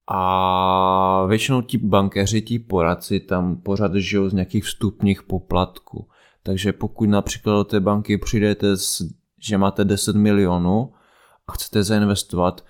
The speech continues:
tak se úplně v pohodě může stát, že ten poradce nebo ta banka jako takové si tam naúčtuje tři procentní vstupní poplatek,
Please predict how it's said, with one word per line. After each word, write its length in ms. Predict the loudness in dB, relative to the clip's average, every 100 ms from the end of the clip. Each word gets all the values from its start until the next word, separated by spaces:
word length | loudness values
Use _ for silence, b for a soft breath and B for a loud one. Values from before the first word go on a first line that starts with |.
| b b _
tak 140 | -8
se 160 | -4 -2
úplně 260 | 0 0 -2
v 80 |
pohodě 400 | -2 0 2 2
může 340 | 2 2 0 -2
stát, 420 | -2 0 0 0
že 560 | 0 2 2 4 2 0 b b b _
ten 160 | -2 0
poradce 840 | 2 4 4 0 0 2 2 0 -4
nebo 260 | -2 0
ta 160 | 0 0
banka 400 | 2 0 0 -2
jako 220 | -2 -2
takové 420 | -2 -2 0 0
si 140 | 0 -2
tam 160 | 0
naúčtuje 460 | 2 0 -2 -2 0
tři 240 | 0 -4
procentní 480 | -2 -4 -4 -2 -2
vstupní 440 | -2 -6 -2 -2
poplatek, 800 | -2 -4 -2 -4 0 -2 -2 -6